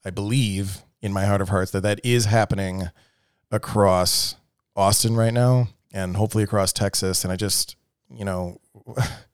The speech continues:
Twenty twenty was just a fucking dumpster fire, and, um, twenty twenty-one just needs to be a lot better, regardless of who's sitting in the White House or whatever. We need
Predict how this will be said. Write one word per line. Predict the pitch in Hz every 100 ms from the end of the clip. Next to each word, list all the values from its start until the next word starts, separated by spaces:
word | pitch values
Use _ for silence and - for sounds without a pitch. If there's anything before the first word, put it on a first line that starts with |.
| _
Twenty | - 147 151
twenty | 139 135 127 123 117 _ _ _ _ _ _ _
was | 113 104
just | 110 104 98
a | - _ _ _
fucking | 117 120 123 113 110
dumpster | 104 101 - 98
fire, | 104 95 92 92 98 -
and, | 98 92 92 90 90 87 87 87 _ 101
um, | 90 85 85 82 82 -
twenty | 107 110
twenty-one | - 104 98 92 92 95 -
just | 101 -
needs | 104 101
to | 95
be | 101
a |
lot | 95 90
better, | 95 90 87
regardless | - 113 135 131 120
of |
who's | 113 120 110 -
sitting | - 101 107 107 104
in |
the | 110
White | 104 95
House | 95 92
or | 95
whatever. | 92 90
We | 95 98
need | 104 101 98